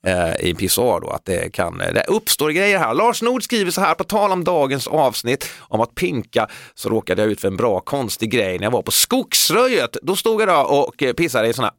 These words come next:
öppen ur-, urinoar. <laughs> Urinoar, vad fan, det är svårt att säga. Pissränna. Eh, och då kommer det fram en snubbe som ställer sig bredvid mig, och så säger han så här, helt plötsligt:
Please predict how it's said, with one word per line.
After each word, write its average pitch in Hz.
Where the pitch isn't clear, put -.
öppen 131
ur-, 127
urinoar. 143
<laughs> -
Urinoar, 107
vad -
fan, 170
det 117
är -
svårt -
att 170
säga. 202
Pissränna. 147
Eh, 110
och 180
då 220
kommer 269
det 247
fram 214
en 156
snubbe 127
som 147
ställer 117
sig 113
bredvid 110
mig, 87
och 92
så -
säger 123
han 95
så 95
här, 90
helt 117
plötsligt: 123